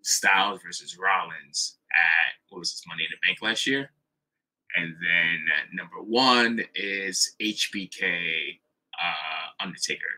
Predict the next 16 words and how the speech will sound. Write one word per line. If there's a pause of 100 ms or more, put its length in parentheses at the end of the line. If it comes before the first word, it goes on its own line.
(160)
at
Mania. (300)
I (1040)
can't (100)
tell
if
this
is
retirement
match (140)
or
if
this
is
twenty-five.
I,